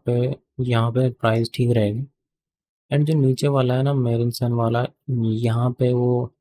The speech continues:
वो ही मैंने train वाला बताया था ना, ये train वाला system है, तो मैं वहाँ पे नहीं जाने वाला क्योंकि वहाँ बहुत ज़्यादा दूर है वो। और ये देखो यहाँ पे, ये जो price हैं वो,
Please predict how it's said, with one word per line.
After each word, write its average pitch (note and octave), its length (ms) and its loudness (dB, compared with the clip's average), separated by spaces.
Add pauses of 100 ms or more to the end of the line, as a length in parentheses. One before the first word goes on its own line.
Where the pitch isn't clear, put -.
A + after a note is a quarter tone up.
(140)
वो B2 200 4
ही C3 160 6
मैंने B2+ 280 2
train B2+ 280 0
वाला B2+ 180 2
बताया A2 300 0
था A2 100 -2
ना, A#2 160 -4 (640)
ये D3 80 2
train B2 280 2
वाला A#2+ 200 2
system A#2 460 -2
है, E3 80 -4 (720)
तो A2+ 340 0
मैं A2 440 2
वहाँ A#2 340 2
पे A#2 80 2
नहीं A2 300 0
जाने A2 240 -2
वाला A#2 240 -2
क्योंकि C3 280 -4
वहाँ B2 280 -2 (240)
बहुत A#2 240 0
ज़्यादा A2+ 260 -2
दूर A2 280 0
है G2+ 80 0
वो। G2+ 160 -4 (1200)
और C#3+ 140 2
ये C3 220 2
देखो A#2 260 0
यहाँ G#2 160 0
पे, A2+ 120 -6 (1120)
ये B2 140 0
जो B2 120 2
price A2+ 420 0
हैं A#2+ 240 0
वो, A#2+ 400 0